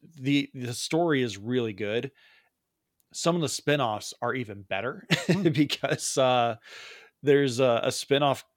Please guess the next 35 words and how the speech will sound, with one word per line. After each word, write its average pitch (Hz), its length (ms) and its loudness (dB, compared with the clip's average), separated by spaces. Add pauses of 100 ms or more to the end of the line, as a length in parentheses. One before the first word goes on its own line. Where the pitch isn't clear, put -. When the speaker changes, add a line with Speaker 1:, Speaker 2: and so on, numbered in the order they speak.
Speaker 1:
I've 117 220 -2
talked 139 240 2
about 120 180 0
it - 60 -6
before, 113 340 -2
called 110 300 -4 (100)
Thor's. 165 800 -2 (260)
Speaker 2:
Oh, 156 140 2
yeah, 156 120 4
yeah, 151 140 2
yeah, 147 100 2 (220)
yeah. 120 60 0
Speaker 1:
Where 139 240 4 (120)
it's 143 260 2
just 156 220 2
a 151 60 2
police 143 380 4
force 131 380 2
of 117 200 0
Thors. 107 680 -2
So 123 140 0
there's, 117 200 -2
like, 107 140 -2
a 104 40 -6
Thor, 147 680 2
uh, 127 100 0
that's 117 260 -4
a, 104 100 -12 (140)
that's 113 200 -4
Storm, 156 580 2
um, 107 540 -4 (120)
Aurora 120 380 0
Monroe. 139 500 2
There's 123 240 -2
a 107 100 -4